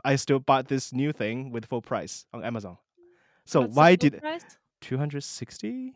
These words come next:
Speaker 1: Two hundred sixty-five?
Speaker 2: Oh, shit. Okay. <laughs> Yeah, it's
Speaker 1: So
Speaker 2: expensive.
Speaker 1: why did I do this to myself? Maybe it was just the shit going through my head, you know, while I was taking, wh-, while I was using the bathroom at work.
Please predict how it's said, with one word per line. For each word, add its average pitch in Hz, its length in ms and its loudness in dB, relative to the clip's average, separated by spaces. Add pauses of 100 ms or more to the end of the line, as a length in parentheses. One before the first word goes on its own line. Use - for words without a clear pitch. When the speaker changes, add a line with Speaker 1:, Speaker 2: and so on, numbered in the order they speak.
(140)
Speaker 1:
Two 180 100 -2
hundred 185 160 -2
sixty-five? 208 460 -2
Speaker 2:
Oh, 262 40 -2
shit. - 300 -12 (120)
Okay. - 520 -14 (200)
<laughs> - 200 -14
Yeah, 196 320 -10
it's - 280 -14
Speaker 1:
So 196 120 10
Speaker 2:
expensive. 165 200 4
Speaker 1:
why 208 180 10
did 214 140 0
I 214 100 4
do 220 300 -2
this 359 220 2
to 156 100 -2
myself? 127 460 0
Maybe 185 260 0
it 220 80 -4
was 180 140 -2
just - 240 -4
the 156 60 -4
shit - 320 -4
going 165 420 0 (220)
through 151 200 0
my 139 200 4
head, 127 280 0
you 113 140 -4
know, 120 180 0
while 127 220 2
I 120 40 2
was 120 240 -6
taking, 135 460 -6 (380)
wh-, - 180 -10
while 139 180 2
I 165 60 2
was 135 180 0
using 135 220 -4
the 127 80 -4
bathroom 120 480 -4
at 110 200 -10
work. 110 320 -8